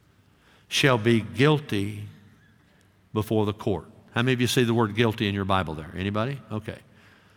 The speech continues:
And he's not talking about the courts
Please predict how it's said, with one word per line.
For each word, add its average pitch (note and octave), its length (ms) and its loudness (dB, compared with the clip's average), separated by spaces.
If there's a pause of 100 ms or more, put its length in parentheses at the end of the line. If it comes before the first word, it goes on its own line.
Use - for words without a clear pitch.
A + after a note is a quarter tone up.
(320)
And A2 80 0
he's A2+ 120 2
not D3 200 4
talking F3 320 4
about - 1080 0
the A2+ 80 -2
courts - 720 0